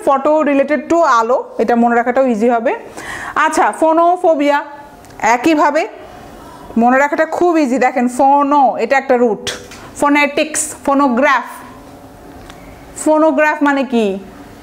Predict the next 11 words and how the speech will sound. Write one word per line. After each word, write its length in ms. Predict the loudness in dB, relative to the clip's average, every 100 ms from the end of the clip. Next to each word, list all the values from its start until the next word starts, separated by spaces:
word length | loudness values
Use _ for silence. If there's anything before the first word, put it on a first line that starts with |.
| -20 -18 -14 -4
এটা 120 | 0
কিন্তু 220 | 2 2
টেলিফোনের 540 | 2 2 2 2 2 2
মতো, 420 | 0 -2 -4 -4 -8 -14 -4
অর্থাৎ 380 | -2 0 -2 0
শব্দ। 600 | 2 2 2 0 0 -2 0
phono, 420 | 2 4 2 0
photo 280 | 0 0 2
যেরকম 380 | 0 0 0 -2
আলো 440 | 0 0 2 2
related 420 | 2 0 0 -2